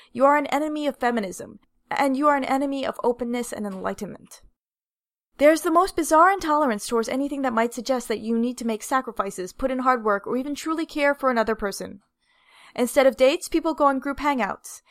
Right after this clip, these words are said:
Instead of being in a relationship, people create arbitrary lists of boundaries and restrictions. And above all, there is this pervasive fear, the fear of missing out. Because that's the culture we have now. The culture where there's always something better just down the road, a sequence of endless digital people displaying nothing but their best selves,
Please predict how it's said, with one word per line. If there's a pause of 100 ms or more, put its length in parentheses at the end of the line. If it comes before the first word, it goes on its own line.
(440)
Instead
of
being
in
a
relationship,
people
create
arbitrary
lists
of
boundaries
and
restrictions. (320)
And
above
all,
there
is
this
pervasive
fear,
the
fear
of
missing
out. (1120)
Because
that's
the
culture
we
have
now. (640)
The
culture
where
there's
always
something
better
just
down
the
road,
a
sequence
of
endless
digital
people
displaying
nothing
but
their
best
selves,